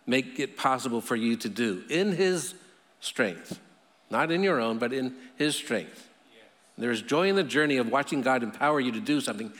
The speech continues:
that he's called you to do. I have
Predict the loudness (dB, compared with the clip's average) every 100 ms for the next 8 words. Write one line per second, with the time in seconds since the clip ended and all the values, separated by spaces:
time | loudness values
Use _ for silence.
0 | -4 -2 -2 0 0 2 -2 0 0 0
1 | -4 -16 -20 -20 _ -20 _ _ _ _
2 | _ _ _ _ _ _ _ -20 -20 _
3 | _ _ _ _ _ _ _ _ _ _
4 | _ _ _ _ -2 0 0